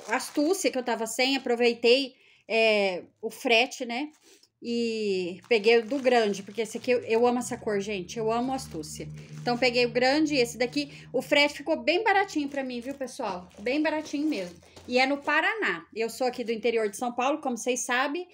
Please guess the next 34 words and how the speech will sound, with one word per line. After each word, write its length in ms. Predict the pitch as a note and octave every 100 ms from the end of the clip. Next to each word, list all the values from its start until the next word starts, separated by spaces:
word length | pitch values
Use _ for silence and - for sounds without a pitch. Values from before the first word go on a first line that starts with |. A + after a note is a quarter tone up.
| - _
E 120 | A#3
pra 200 | B3 C#4
mim, 200 | C#4 D4
super 400 | D#4 - F4 F#4
compensou 540 | F4+ F4 E4 F4 F4 E4
o 20 |
frete. 360 | - A3 G3+ B3
A 40 |
hora 120 | C4
que 80 | D4
eu 60 | D4+
precisar 480 | D#4 D4+ F#4 D#4
de 120 | B3+ B3+
barroco 600 | C4 B3+ A3+ A3 A3 G#3 - _ _
ou 220 | A#3 C4
decore, 600 | C4 C#4+ C4+ B3+ B3+ C4+
vai 140 | B3+
ser 200 | C4+ D4
com 180 | C#4 E4
ela, 240 | C4+ F3+ F#3
viu? 280 | G3+ B3 - - -
Chegou 380 | - B3 A#3 C4
mais 320 | C4+ D4 G4
rápido 500 | D#4 C4+ D4+ D#4 D4
do 160 | C#4+ D#4+
que 160 | E4+ E4
quando 220 | E4 D#4
eu 80 | D#4
compro 360 | D#4 D4+ D4
do 220 | C#4+ D4
Armarinho 380 | C#4+ C#4+ C#4+ C#4
São 200 | C4 C#4+
José. 360 | C#4+ B3+ D3+ C3 _ _ _ _ _ -
Ganhei 640 | A3+ D4+ C#4+ B3 A3 -